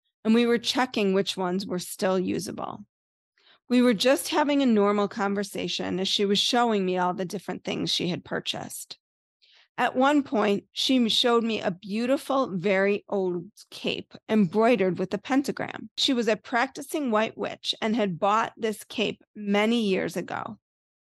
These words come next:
She put it around my shoulders, and there was definitely this magical energy around the cape.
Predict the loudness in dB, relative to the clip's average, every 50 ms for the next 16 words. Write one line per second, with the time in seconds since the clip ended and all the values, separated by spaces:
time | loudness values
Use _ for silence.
0 | _ _ _ _ _ _ -2 0 0 0 2 2 2 4 4 4 4 4 6 6
1 | 6 4 4 4 2 2 2 0 0 0 0 0 0 -2 -4 -6 -8 -10 -8 -2
2 | 0 2 4 4 4 4 2 0 -2 -4 -10 -6 -2 -2 -2 -2 -2 -2 0 0
3 | 0 -2 -2 -4 -4 -4 -4 -8 -10 -10 -4 -2 -2 -2 -2 -2 -2 0 2 2
4 | 2 2 2 2 0 -2 -6 -6 -4 -4 -4 -4 -6 _ -4 -2 -2 0 0 -2
5 | -2 -2 -4 -4 -4 -4 -4 -4 -4 -4 -4 -6 -6 -8 -10 -10 -10 -10 -12